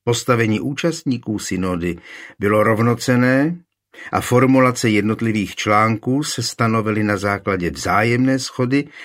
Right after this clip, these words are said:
a nikoli jako dříve podle toho, jaké autority za nimi stály. Stoupenci kalicha se začali nazývat utrakvisti na znamení, že podávají nejvyšší svátost pod obojí způsobou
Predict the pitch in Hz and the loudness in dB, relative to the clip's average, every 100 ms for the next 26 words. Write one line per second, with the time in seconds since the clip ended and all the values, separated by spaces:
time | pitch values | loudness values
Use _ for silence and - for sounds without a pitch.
0 | - - 95 101 98 120 139 127 120 127 | -8 -2 0 0 0 0 2 0 0 -2
1 | 117 120 120 127 127 - 98 87 85 113 | -2 -2 0 0 -2 -6 -6 -4 -4 -4
2 | 104 127 127 - - 95 - 104 90 - | 0 0 -2 -14 -4 -4 -2 -2 -4 -2
3 | 113 147 147 123 92 - 73 71 _ _ | 0 0 0 0 -2 -6 -12 -14 _ _
4 | - 95 90 87 87 - 127 - 87 _ | -8 -4 -4 -4 -6 -6 -6 -6 -14 _
5 | _ _ _ _ _ _ _ - - 151 | _ _ _ _ _ _ _ -10 0 4
6 | 170 190 175 190 170 160 156 160 156 151 | 4 4 2 0 2 2 2 0 0 0
7 | 120 123 120 123 113 107 90 95 80 76 | 0 0 0 0 0 0 -2 -4 -4 -6
8 | - - 139 123 139 147 139 143 - - | -14 -8 -6 -2 0 0 0 -2 -2 -2
9 | 143 139 - 101 107 101 107 101 98 98 | 0 0 -4 -2 0 0 0 0 0 0
10 | 98 87 90 98 95 95 95 87 87 85 | 0 -2 -4 -4 -4 -2 -2 -2 -4 -4
11 | 80 98 120 147 - 165 156 104 101 104 | -4 -2 -2 -2 -6 -8 -6 -2 0 -2
12 | - 113 - - - 92 - 107 95 87 | -4 -8 -8 -16 -10 -10 -6 -6 -4 -6
13 | 78 - - 104 - 120 117 127 131 143 | -8 -12 -10 -8 -2 -2 0 2 2 2